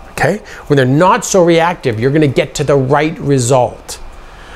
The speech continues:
The right result isn't them going off on Google, telling everybody how much they despise whatever happened to them. Uh,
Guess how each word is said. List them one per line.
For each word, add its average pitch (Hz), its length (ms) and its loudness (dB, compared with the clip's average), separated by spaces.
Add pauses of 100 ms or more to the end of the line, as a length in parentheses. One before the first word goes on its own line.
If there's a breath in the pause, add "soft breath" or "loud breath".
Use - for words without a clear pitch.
(140 loud breath)
The 135 140 4
right 175 340 4
result 208 440 4
isn't 196 280 2
them 160 340 2
going 160 380 4
off 170 380 0
on 123 520 -2
Google, 147 680 2 (480 loud breath)
telling 202 360 2
everybody 120 440 0
how 123 120 0
much 139 280 -2
they 117 160 -2 (140)
despise 156 960 2
whatever 127 340 0
happened 131 460 -4
to 107 60 -6
them. 104 340 -2 (580 loud breath)
Uh, 117 460 -2